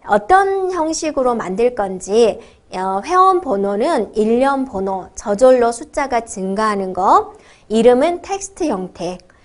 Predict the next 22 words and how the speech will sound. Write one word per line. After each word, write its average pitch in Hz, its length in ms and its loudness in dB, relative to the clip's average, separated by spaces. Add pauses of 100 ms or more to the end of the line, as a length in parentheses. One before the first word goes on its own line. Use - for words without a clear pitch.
(140)
나이는 208 560 0
숫자 349 580 -4 (380)
형태, 254 500 0
성별은 330 880 0
yes, 208 360 -2
no 247 260 2
형태로 226 500 -6
한번 202 460 -4 (240)
만들어 214 540 0
보도록 190 480 -10
할게요. 196 420 -12 (360)
네, 190 200 -8 (260)
그래서 202 300 2
이름은 302 720 2
텍스트 349 320 -4
형태로 220 600 0
열 190 340 -2
자리, 196 500 -6 (300)
나이는 214 680 2 (200)
숫자 277 580 0
정수 214 520 -6
형태 185 500 -8